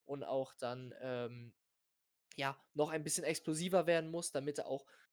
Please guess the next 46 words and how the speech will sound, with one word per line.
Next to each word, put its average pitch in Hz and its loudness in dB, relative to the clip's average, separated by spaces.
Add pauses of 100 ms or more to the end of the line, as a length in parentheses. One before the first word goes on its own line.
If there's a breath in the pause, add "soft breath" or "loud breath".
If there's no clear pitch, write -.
(140)
äh, - -16
da 165 6
seine 151 4
Schwäche 156 0
dann, 135 0
äh, 127 0 (600 soft breath)
ausmerzt 185 2
und 139 -10
dann 139 2
auch - -6
mit 131 -6
seinen 120 -2
weiteren 131 2
Stärken 123 0
dann, 120 -6
die 139 2
er 135 2
dann 123 -8
ja 120 -6
schon 123 -8
hat, 135 -2
weil 131 6
wenn 151 6
er 160 4
einmal 139 2
dran 139 2
ist, 147 0
dann 123 -4
bleibt 120 0
er 117 4
dran, 160 2
aber 139 -6
halt 131 -2
erst 135 -8
mal 117 -6
ranzukommen, 180 2 (180)
daran 135 4
muss 131 -2
er 113 -4
halt 90 -8
noch 113 -8
'n 113 -14
bisschen - -10
arbeiten. 117 -2
Ich 120 -16
glaube, 143 2